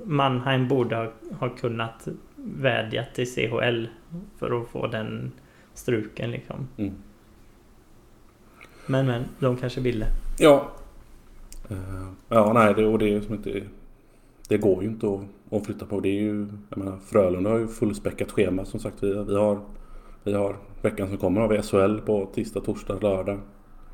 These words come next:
Speaker 1: Mm.
Speaker 2: Eh, veckan efter det
Speaker 1: Ja,
Speaker 2: så
Speaker 1: men
Speaker 2: är
Speaker 1: det
Speaker 2: det ju
Speaker 1: har de ju
Speaker 2: C H L
Speaker 1: sagt.
Speaker 2: igen då på tisdag, och så
Speaker 1: Mm.
Speaker 2: S H L på, på torsdag, lördag. Det är liksom, det finns ingenstans att få in en ytterligare match här.
Speaker 1: Nej, och det har ju
Speaker 2: Det
Speaker 1: C H L sagt också. Vi kan inte flytta matcher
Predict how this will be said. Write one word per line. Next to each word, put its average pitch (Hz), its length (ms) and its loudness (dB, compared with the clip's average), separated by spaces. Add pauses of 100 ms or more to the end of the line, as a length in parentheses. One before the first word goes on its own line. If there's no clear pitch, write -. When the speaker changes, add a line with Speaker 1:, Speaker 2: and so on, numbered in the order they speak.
(440)
Speaker 1:
Mm. 131 340 0
Speaker 2:
Eh, 92 260 -8
veckan 101 320 0
efter 101 180 2
det 101 60 6
Speaker 1:
Ja, - 40 4
Speaker 2:
så - 100 4
Speaker 1:
men 98 100 10
Speaker 2:
är - 60 10
Speaker 1:
det 110 160 8
Speaker 2:
det 135 40 10
ju 110 80 10
Speaker 1:
har 98 200 12
de 92 80 6
ju 92 60 4
Speaker 2:
C - 20 0
H - 0 -
L - 0 -
Speaker 1:
sagt. - 200 -8
Speaker 2:
igen 98 280 6
då 110 100 6 (140)
på 110 80 0
tisdag, - 460 -2 (120)
och 104 60 -14
så 101 180 0
Speaker 1:
Mm. 131 200 4 (220)
Speaker 2:
S - 180 -4
H 107 80 4
L 92 100 4
på, 95 180 -8
på - 160 -12
torsdag, - 340 -2
lördag. 90 260 2
Det 95 60 -6
är 92 40 -4
liksom, 92 240 -8 (120)
det - 80 -2
finns 92 360 -2
ingenstans 90 520 0
att 104 60 -8
få 95 120 2
in 101 120 0
en 110 100 4
ytterligare 98 340 -2
match 98 240 -6
här. 104 100 -10 (1080)
Speaker 1:
Nej, 143 140 2 (280)
och 147 120 -2
det 135 80 0
har 131 100 0
ju 127 320 4
Speaker 2:
Det 127 60 -2
Speaker 1:
C 131 260 0
H 131 120 4
L 127 220 0
sagt - 340 -6
också. 127 460 -4
Vi 123 140 -2
kan 120 300 -4
inte 131 220 -4
flytta 123 360 -4
matcher 135 440 -6